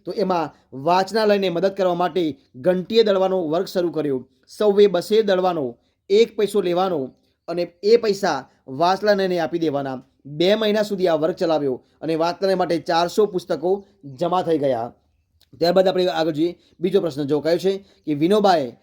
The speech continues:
ગાંધીજીની કેવી રીતે કસોટી કરી અને તે કસોટીમાં ગાંધી કઈ રીતે ખરા ઉતર્યા? જે પ્રશ્ન છે એનો આપણે જવાબ તમારી સમક્ષ મૂકવાનો પ્રયત્ન કરીએ તો કે વિનોબાએ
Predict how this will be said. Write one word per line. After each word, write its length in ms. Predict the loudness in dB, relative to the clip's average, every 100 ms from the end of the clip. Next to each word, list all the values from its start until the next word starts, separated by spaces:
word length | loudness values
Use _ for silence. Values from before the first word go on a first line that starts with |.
| _
ગાંધીજીની 720 | -14 -6 -6 -4 -4 -4 -4 -6 -10 _ _ _
કેવી 200 | 0 2
રીતે 240 | 2 0
કસોટી 380 | 0 -2 -2 -2
કરી 360 | -2 -4 -4 -12 _ _
અને 160 | -8 -2
તે 220 | 4 4
કસોટીમાં 840 | 4 -2 -2 -2 -4 -8 _ -18
ગાંધી 380 | -6 -4 0 -2
કઈ 200 | 2 2
રીતે 180 | 2 0
ખરા 440 | 0 -2 -2 -4 -12 _
ઉતર્યા? 460 | -6 -2 -2 -2 -8 _ -4
જે 100 | -2
પ્રશ્ન 260 | 0 0
છે 100 | 0
એનો 120 | 2
આપણે 140 | 0 0
જવાબ 220 | 2 2
તમારી 200 | 0 -4
સમક્ષ 160 | -4 -4
મૂકવાનો 320 | -2 -2 -2
પ્રયત્ન 320 | -2 -2 -2
કરીએ 360 | 0 2 0 -4 _ -12
તો 60 |
કે 120 | -4 0
વિનોબાએ 640 | 2 2 4 2 2 -4